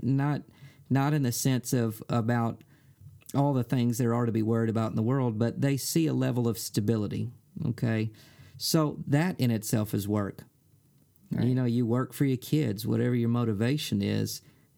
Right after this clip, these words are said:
Speaker 1: uh, man, it is work.
Speaker 2: It is. I mean, raising good kids, I mean, even if you don't have children, you could probably relate, uh, in some way, but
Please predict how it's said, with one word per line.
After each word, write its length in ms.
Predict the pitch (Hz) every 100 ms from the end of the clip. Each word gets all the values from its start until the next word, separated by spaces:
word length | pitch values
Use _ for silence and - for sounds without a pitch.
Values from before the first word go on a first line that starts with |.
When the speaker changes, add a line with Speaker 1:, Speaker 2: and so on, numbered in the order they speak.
| -
Speaker 1:
uh, 60 | - -
man, 480 | 110 104 147 135 123
it 220 | 117 110
is 220 | 110 110 127
work. 420 | 139 185 - - - _ - _ _ - 185
Speaker 2:
It 140 | 185 196
is. 400 | 240 190 - -
I 60 | 180
mean, 280 | 185 143 170
raising 640 | 190 208 214 202 175 - - 190
good 280 | 175 208 156 147 -
kids, 440 | 254 247 156 -
I 20 |
mean, 200 | 175 175
even 220 | 185 180 175
if 140 | 151
you 80 | -
don't 220 | 165 165
have 180 | 165 156
children, 400 | 156 156 160 170 - - - _
you 100 | 135
could 60 |
probably 300 | - 170 170
relate, 560 | 160 160 170 175 175 - _ _ _
uh, 40 | 180
in 360 | 170 170 165
some 320 | - 185 185 165
way, 300 | 151 160 175
but 340 | 170 156